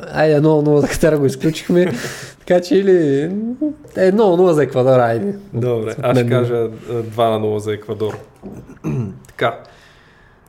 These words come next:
Speaker 2: След това минаваме към, а, група Б, където Англия излиза срещу Иран.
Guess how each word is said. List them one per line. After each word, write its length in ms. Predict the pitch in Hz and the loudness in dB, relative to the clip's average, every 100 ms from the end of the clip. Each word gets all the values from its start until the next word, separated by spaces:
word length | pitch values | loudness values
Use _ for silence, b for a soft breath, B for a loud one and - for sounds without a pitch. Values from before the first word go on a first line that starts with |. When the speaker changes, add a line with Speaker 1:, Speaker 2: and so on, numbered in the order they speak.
| _ | _
Speaker 2:
След 220 | - 151 | -4 -2
това 140 | 156 175 | 0 0
минаваме 440 | 147 147 160 165 | 0 0 0 -2
към, 420 | - 151 160 156 - | -2 -2 -4 -8 -12
а, 300 | 135 131 131 127 123 b b b b - 123 | -6 -4 -4 -4 -8 b b b b -20 -10
група 280 | 123 - | -8 -4
Б, 200 | 123 131 | -2 -2
където 520 | 135 139 139 143 147 147 - _ _ _ _ _ - | -2 -2 -2 -4 -6 -6 -12 _ _ _ _ _ -4
Англия 380 | 131 135 139 139 | -2 0 -2 -4
излиза 420 | 123 123 120 131 | -6 -8 -8 -8
срещу 260 | 123 - | -10 -8
Иран. 320 | 110 110 120 | -4 -2 -2